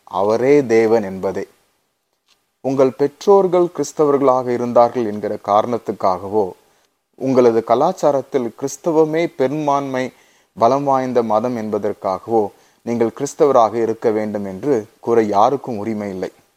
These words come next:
கிறிஸ்தவமானது சத்தியமாயிருக்கிற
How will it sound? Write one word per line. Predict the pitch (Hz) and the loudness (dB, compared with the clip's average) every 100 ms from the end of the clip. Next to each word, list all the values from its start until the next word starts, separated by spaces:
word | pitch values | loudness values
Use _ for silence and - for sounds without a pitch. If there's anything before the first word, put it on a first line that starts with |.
| _ _ _ _ _ _ | _ _ _ _ _ _
கிறிஸ்தவமானது | - 160 - 175 160 120 104 95 131 107 _ _ _ _ - | -8 -6 0 0 2 0 -2 -2 -4 -4 _ _ _ _ -6
சத்தியமாயிருக்கிற | 131 - 180 170 170 160 131 127 127 113 | -6 0 0 2 0 2 2 0 -4 -4